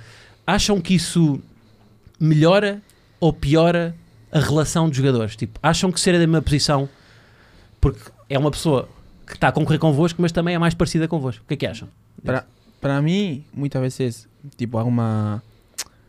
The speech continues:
Speaker 2: uma ideologia que pensam como que é pior. Para mim, melhora a relação. Para mim.
Speaker 1: Em todas as equipas que tiveste,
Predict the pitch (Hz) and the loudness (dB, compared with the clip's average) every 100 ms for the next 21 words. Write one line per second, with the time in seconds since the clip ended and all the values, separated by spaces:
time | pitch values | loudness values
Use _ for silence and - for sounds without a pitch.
0 | _ - _ _ 135 120 117 113 - 135 | _ -20 _ _ -4 -2 0 -2 -4 -2
1 | 147 131 107 123 127 110 113 110 113 - | -2 -2 -6 -6 -6 -4 -4 -4 -6 -4
2 | 113 110 104 - - - - - 113 123 | -2 0 -2 -10 -20 -20 -20 -6 -2 0
3 | 156 135 120 110 107 - 110 107 107 104 | 0 0 0 -2 -6 -10 -8 -6 -6 -8
4 | 104 _ _ _ _ _ _ _ _ 107 | -10 _ _ _ _ _ _ _ _ -4
5 | 104 107 110 - 147 175 175 151 147 165 | 0 0 -4 -6 0 2 2 2 0 2
6 | 170 170 - 160 151 160 - | 0 0 0 0 0 -2 -8